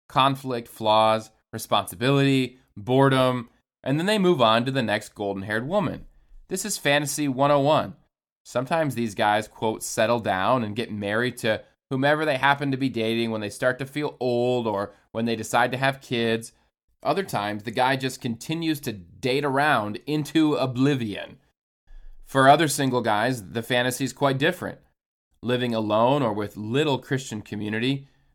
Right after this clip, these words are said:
the fantasy of pornography reigns. Pixelated and airbrushed depictions of women adoring you keep you coming back for more. Every time you go back, your mind gets more hooked and more warped. Reality becomes more and more distant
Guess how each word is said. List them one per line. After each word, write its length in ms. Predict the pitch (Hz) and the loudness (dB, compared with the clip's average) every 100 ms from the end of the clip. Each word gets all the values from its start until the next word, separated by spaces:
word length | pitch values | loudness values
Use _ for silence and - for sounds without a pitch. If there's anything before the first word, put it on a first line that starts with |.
| - | -16
the 80 | |
fantasy 500 | 117 120 117 120 135 | -6 -2 0 -2 -2
of 200 | 127 127 | 0 -2
pornography 680 | - 208 135 185 151 - 98 | 0 0 2 0 -4 -8 -10
reigns. 520 | 90 90 67 - - _ _ _ _ _ | -8 -10 -12 -18 -20 _ _ _ _ _
Pixelated 760 | 180 180 - 117 101 95 92 | -4 -4 -6 -6 -6 -6 -6
and 180 | 92 90 - | -6 -8 -6
airbrushed 720 | 131 160 147 131 135 135 - _ _ | 2 2 2 2 2 2 -8 _ _
depictions 580 | 113 123 - 117 - 120 | -6 -6 -6 -8 -6 -6
of 140 | 120 104 | -6 -4
women 440 | 110 104 95 90 _ _ | -4 -2 -4 -8 _ _
adoring 640 | 131 123 131 147 139 117 | -4 2 4 6 4 2
you 280 | 104 90 87 - _ | -2 -4 -6 -10 _
keep 240 | - 131 131 | -2 -2 0
you 80 | 131 | -4
coming 320 | - 104 98 | -2 -6 -4
back 240 | 85 64 | -6 -6
for 100 | - | -8
more. 360 | 92 104 85 - _ _ _ | -8 -4 -6 -8 _ _ _
Every 260 | - 110 120 | -4 -2 -2
time 340 | - 110 113 | 0 2 2
you 120 | 120 117 | 2 -2
go 180 | 110 | -2
back, 360 | 101 98 120 135 | 0 2 0 0
your 100 | 107 | -6
mind 360 | 104 104 117 117 | 0 0 0 0
gets 240 | 117 - | -6 -6
more 300 | 110 135 170 | -2 4 4
hooked 400 | 151 143 139 - _ _ - | 4 -2 -4 -20 _ _ -10
and 200 | 107 104 | -8 -6
more 420 | 101 101 104 98 | -6 -4 -6 -8
warped. 640 | 98 110 143 95 - _ _ _ _ _ _ | -10 -4 -2 -2 -8 _ _ _ _ _ _
Reality 540 | 95 113 123 139 151 151 | -8 0 2 4 2 0
becomes 540 | 147 139 123 110 104 | -2 -2 0 0 -4
more 320 | 104 113 139 | -6 -2 -2
and 180 | 127 131 | -2 -2
more 160 | 117 110 | -2 -2
distant 800 | 98 - 214 226 - 92 110 | -6 -2 -2 -2 -8 -8 -10